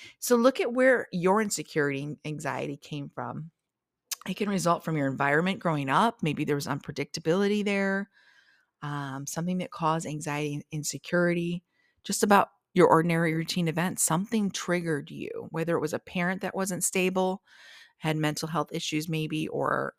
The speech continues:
addictions. You know, unfortunately, that's a big, big problem in how a child is raised and can cause a huge ripple effect of issues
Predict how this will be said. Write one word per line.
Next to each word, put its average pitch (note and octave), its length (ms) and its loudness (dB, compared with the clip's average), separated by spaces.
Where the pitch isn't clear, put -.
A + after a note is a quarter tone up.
addictions. D#3+ 920 0
You D3 120 -4
know, C3+ 120 -2
unfortunately, D3+ 460 -2
that's C#3 200 -2
a - 60 -8
big, D#3+ 480 -2
big E3 460 2
problem D#3+ 600 4
in D#3 120 0
how D3+ 220 2
a D3+ 60 2
child D3+ 360 6
is D#3 140 -6
raised D#3 540 2
and D3 180 -8
can C#3 160 -10
cause D3 360 -2
a - 40 -8
huge F#3 460 -8
ripple D#3 260 -2
effect D3 340 -2
of D3+ 140 -6
issues D#3+ 600 -4